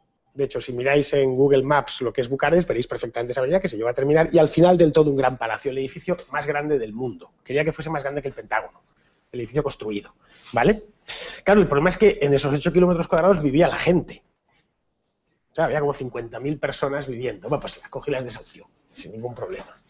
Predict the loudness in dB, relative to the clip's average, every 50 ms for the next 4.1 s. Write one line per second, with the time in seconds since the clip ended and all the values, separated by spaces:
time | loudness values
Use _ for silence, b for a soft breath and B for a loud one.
0 | _ _ _ -20 -18 -14 -8 -2 2 2 2 2 0 -2 0 0 0 0 0 2
1 | 4 4 4 4 2 0 0 0 0 0 -2 -4 -10 -10 -4 0 0 2 2 2
2 | 0 0 0 -2 -2 -4 -6 -8 -10 -8 _ -4 -2 -2 0 0 0 0 0 0
3 | 0 0 0 0 0 -2 -2 -2 0 2 2 2 2 2 2 0 -2 -2 -4 -6
4 | -6